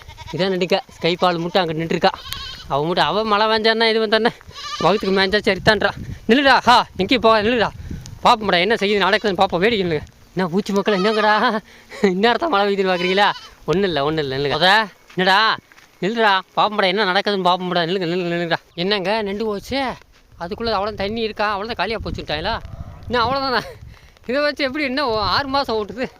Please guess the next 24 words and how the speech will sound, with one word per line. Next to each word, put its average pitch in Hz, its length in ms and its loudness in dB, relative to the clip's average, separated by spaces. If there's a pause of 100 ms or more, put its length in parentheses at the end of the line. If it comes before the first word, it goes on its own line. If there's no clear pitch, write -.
(440)
ஐயா, 151 640 -2
சே, 202 240 -2
நல்லா 160 240 -6
இறங்குச்சுக்க. 160 600 -6
சட்ட 139 260 -8
சட்ட 170 160 -10
சட்ட 170 280 -10
சூப்பர் 180 320 -12
மே-, 156 240 -6
மேகம் 175 260 -4
இல்லாம 127 260 -10
போச்சுக்க. 120 220 -16 (600)
ஆடி 131 200 -6
காத்து 127 240 -8
அடிச்சு 120 180 -12
இப்ப 113 260 -12
கிளச்சி 123 280 -8
விட்டுருச்சு. 131 340 -16
நல்லா 117 600 -6
இன்ன 139 160 -14
வரைக்கும் 156 120 -10
காத்து 143 240 -8
இருக்காம 131 260 -10
இருந்துச்சு. 131 220 -14